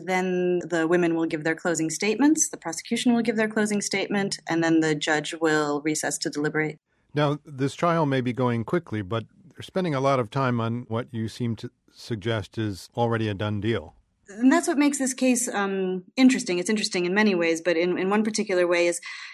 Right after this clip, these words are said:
Speaker 1: they're not really going by procedure. You know, usually they try to follow some kind of procedure of justice, but this time it's just kind of ignoring appeals by the defense entirely. Um, so usually they try to go through the motions. This time they're doing sort of a superficial version of that and just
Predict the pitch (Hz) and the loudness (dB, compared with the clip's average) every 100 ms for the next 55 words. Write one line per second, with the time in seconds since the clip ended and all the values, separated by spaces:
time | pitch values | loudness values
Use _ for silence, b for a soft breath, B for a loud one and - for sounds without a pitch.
0 | - 202 214 240 - 247 226 202 202 214 | -4 0 2 2 2 0 0 0 0 2
1 | 202 160 160 - 156 202 202 165 143 - | 2 0 -4 -6 -6 -4 -4 -4 -6 -10
2 | B B - 190 196 240 240 208 185 175 | B B -6 -2 2 2 2 2 2 0
3 | 214 190 185 190 185 175 160 196 190 - | 0 0 0 2 2 2 0 -2 -2 -4
4 | 180 175 156 - 196 180 170 156 185 190 | -2 -4 -6 -8 -6 -2 -4 -2 -2 -2
5 | 180 160 - 202 196 196 170 165 - 165 | -2 -4 -6 -4 -2 -2 -2 -2 -6 -6
6 | - 180 165 165 180 185 196 185 170 180 | -2 -2 -2 -2 0 2 2 0 -2 -2
7 | 175 165 165 165 165 180 165 160 165 165 | -2 0 -2 -2 -4 -2 -2 -2 -4 -2
8 | 170 165 160 160 165 B B B B 185 | 0 0 0 -2 -4 B B B B 2
9 | 180 180 214 220 196 175 165 180 175 180 | 4 6 6 8 6 4 2 0 2 -2
10 | 175 170 170 185 196 - 156 151 185 190 | -2 -2 -2 0 -2 -2 -2 -2 -2 -2
11 | 196 170 160 160 160 160 165 156 147 - | 0 2 2 0 -2 -2 -2 -4 -4 -4
12 | 156 156 165 160 156 143 139 143 139 143 | -4 -4 -2 -2 -2 -4 -4 -2 -2 -2
13 | 139 - 147 143 143 - | -2 -2 -2 -2 -2 -6